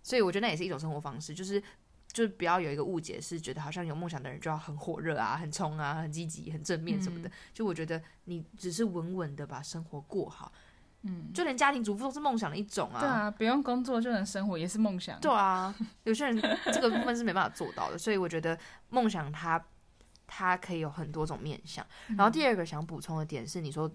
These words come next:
Speaker 1: 把自己丢进很多尝-，呃，领域多尝试，这个算是我自己自我探索过程当中得出一个真的蛮好的结论，是因为我以前国中小那没有在思考梦想这件事的时候，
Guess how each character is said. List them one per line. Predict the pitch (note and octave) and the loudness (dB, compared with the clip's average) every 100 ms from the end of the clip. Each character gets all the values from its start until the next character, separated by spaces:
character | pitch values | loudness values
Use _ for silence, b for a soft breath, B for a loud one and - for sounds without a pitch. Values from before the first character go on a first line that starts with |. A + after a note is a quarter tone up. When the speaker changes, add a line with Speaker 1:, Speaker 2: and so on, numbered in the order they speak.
| - | -6
Speaker 1:
把 | C#3+ C#3 | -4 -2
自 | |
己 | E3+ | -2
丢 | D#3 E3 | -2 -4
进 | E3 | -2
很 | D3 | -4
多 | D#3+ | -4
尝-， | D#3 B2 - - | -6 -10 -12 -6
呃， | D3 | -4
领 | C3+ | -4
域 | E3+ | -2
多 | D#3+ D#3 | 0 -2
尝 | - C#3 | -4 -8
试， | - D3+ | -6 -4
这 | - A#3+ | 0 0
个 | F3 | 2
算 | G3+ | 2
是 | G#3 | 2
我 | E3 | 0
自 | C3+ E3+ | -2 -6
己 | A2 A#2 B B B B B - - | -10 -12 B B B B B -20 -2
自 | D4 | 4
我 | G#3+ | 4
探 | G3+ | 4
索 | F3+ D3 | 0 0
过 | F#3+ | -2
程 | D3 | -2
当 | C#3+ D3 | -4 -4
中 | D3 C#3+ D#3 D#3 - | -6 -8 -8 -10 -6
得 | D3 D3 | -4 -2
出 | - D#3+ | -2 -4
一 | |
个 | D#3 C#3+ - - _ | -4 -6 -8 -18 _
真 | - F3+ | -4 -2
的 | |
蛮 | D#3+ C3+ | -2 -4
好 | C#3+ - | -6 -10
的 | - - | -10 -10
结 | - - | -8 -6
论， | - D#3 D3 | -6 -6 -6
是 | - E3 D#3 B B B B - | -6 -6 -8 B B B B -2
因 | A3 | 2
为 | A#3+ | 4
我 | F3+ C#3+ - | 4 0 -2
以 | D#3+ | -6
前 | D3+ C#3+ C#3+ D3+ - - - | -4 -6 -6 -8 -10 -20 -10
国 | E3+ | -4
中 | E3+ F#3 | -2 -2
小 | F3 C3 - | -2 -4 -4
那 | E3+ | -6
没 | E3+ | -4
有 | |
在 | E3 | -2
思 | F3+ F3+ | -2 -4
考 | D#3 | -4
梦 | E3+ | -4
想 | D#3 | -4
这 | D3+ | -4
件 | D#3+ | -6
事 | E3+ | -4
的 | D#3 C#3 | -6 -6
时 | D3 | -4
候， | D#3+ | -4